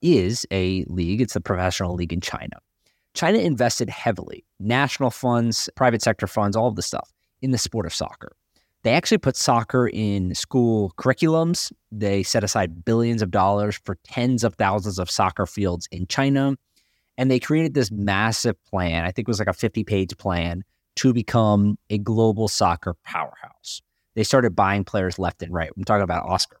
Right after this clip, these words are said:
Hulk, a bunch of other players. They were investing outrageous amounts of money, thirty, forty, fifty million dollars a year in these players. Crazy eight-figure transfer fees to bring these players to the country. But the pandemic hit and everything went south for the league.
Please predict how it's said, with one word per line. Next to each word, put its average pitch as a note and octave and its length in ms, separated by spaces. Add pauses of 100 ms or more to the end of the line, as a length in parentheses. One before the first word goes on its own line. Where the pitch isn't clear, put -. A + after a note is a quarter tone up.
(100)
Hulk, - 460 (260)
a G#2 80
bunch C#3 180
of G#2 80
other F2+ 140
players. - 460
They A2 80
were A#2 80
investing G#2+ 640 (160)
outrageous A#2+ 500
amounts F2 200
of - 60
money, E2+ 440
thirty, A#2 240
forty, G#2+ 300
fifty A#2 320
million G#2 280
dollars F2+ 300
a F2+ 80
year F2 440 (340)
in A#2 140
these F#2+ 180
players. B1 640 (480)
Crazy C3+ 500
eight-figure G2 320
transfer B2+ 420
fees A#2 580 (220)
to G#2+ 100
bring A2 200
these G#2 160
players E2+ 300
to - 80
the - 80
country. - 400 (760)
But D3 120
the G#2+ 80
pandemic C3 420
hit A#2 240
and G#2+ 140
everything G2+ 400
went E2+ 180
south D#2+ 380
for E2 80
the E2 100
league. D2 400